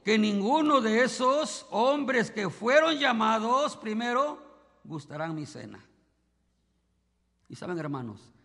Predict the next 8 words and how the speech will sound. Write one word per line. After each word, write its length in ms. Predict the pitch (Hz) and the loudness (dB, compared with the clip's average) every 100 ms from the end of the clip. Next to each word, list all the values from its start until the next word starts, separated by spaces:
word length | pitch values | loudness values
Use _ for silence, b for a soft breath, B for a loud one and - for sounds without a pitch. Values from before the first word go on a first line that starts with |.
| b b b | b b b
la 180 | 107 117 | -10 -10
segunda 440 | 110 113 156 156 | -8 -6 -4 -4
venida, 260 | 117 127 139 - | -4 -4 -6 -8
la 120 | 120 | -10
segunda 340 | 113 120 160 | -8 -6 -6
venida 260 | 139 131 151 | -6 -6 -6
de 140 | 123 | -8
Cristo 600 | - 143 147 - 214 269 | -10 -10 -10 -10 -10 -10